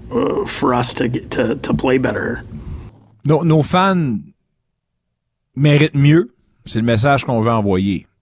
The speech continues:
Speaker 2: Euh, puis c'est un peu curieux parce que l'an dernier, cette équipe-là était très à l'aise à domicile.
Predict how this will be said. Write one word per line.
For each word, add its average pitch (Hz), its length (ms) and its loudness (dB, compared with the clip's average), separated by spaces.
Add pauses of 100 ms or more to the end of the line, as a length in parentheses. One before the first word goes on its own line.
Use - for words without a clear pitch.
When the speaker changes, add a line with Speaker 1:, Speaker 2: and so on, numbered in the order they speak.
Speaker 2:
Euh, - 460 -16
puis - 100 -10
c'est - 140 -2
un 135 80 0
peu 202 160 0
curieux 147 360 0
parce 135 220 -4
que 127 60 -2
l'an 147 180 0
dernier, 151 300 0
cette 135 180 -6
équipe-là 160 400 -2
était 107 320 -2
très 151 580 0
à 120 140 2
l'aise 135 240 0
à 107 60 -2
domicile. 101 500 -4